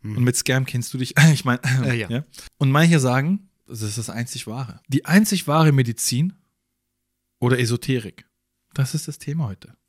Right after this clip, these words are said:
Speaker 1: Erotik.
Speaker 2: Mach mein Thema nicht kaputt. <laughs> Und, ähm, wir haben natürlich wieder, ähm, Moment. Wir haben natürlich wieder einen Gast eingeladen. Ähm,
Speaker 1: Oh.
Speaker 2: er ist, ähm,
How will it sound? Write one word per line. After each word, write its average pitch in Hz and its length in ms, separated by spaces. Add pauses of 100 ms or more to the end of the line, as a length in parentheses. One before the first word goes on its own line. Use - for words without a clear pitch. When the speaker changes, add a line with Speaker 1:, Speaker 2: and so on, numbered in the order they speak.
(120)
Speaker 1:
Erotik. - 440 (1500)
Speaker 2:
Mach - 180
mein 151 200
Thema - 260
nicht - 180
kaputt. - 260 (720)
<laughs> - 720
Und, 139 280
ähm, 135 600 (1120)
wir 135 180
haben 175 140
natürlich 156 280
wieder, 127 360 (100)
ähm, 117 340 (160)
Moment. 104 460 (1800)
Wir 123 220
haben 165 80
natürlich 147 300
wieder 120 100
einen 117 100
Gast 143 240
eingeladen. 101 560 (260)
Ähm, 104 220 (120)
Speaker 1:
Oh. 98 60 (100)
Speaker 2:
er 107 200
ist, - 380
ähm, 107 360